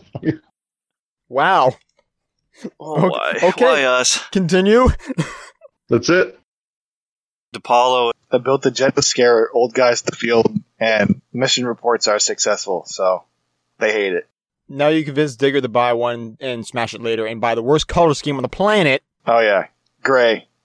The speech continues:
Speaker 4: On top of gray. With some
Speaker 2: And
Speaker 4: gray.
Speaker 2: black. With black and white.
Speaker 3: Yeah, that is, that is officially the worst scheme I could ever imagine seeing. That thing is meant for, that ma-, that thing is meant for
Speaker 4: It
Speaker 3: display on the
Speaker 4: is, it is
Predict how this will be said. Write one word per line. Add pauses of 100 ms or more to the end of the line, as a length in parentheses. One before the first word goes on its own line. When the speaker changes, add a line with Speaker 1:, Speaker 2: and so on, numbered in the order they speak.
(180)
Speaker 4:
On
top
of
gray. (240)
With
some
Speaker 2:
And
Speaker 4:
gray.
Speaker 2:
black. (480)
With
black
and
white. (680)
Speaker 3:
Yeah,
that
is,
that
is
officially
the
worst
scheme
I
could
ever
imagine
seeing. (440)
That
thing
is
meant
for,
that
ma-,
that
thing
is
meant
for
Speaker 4:
It
Speaker 3:
display
on
the
Speaker 4:
is,
it
is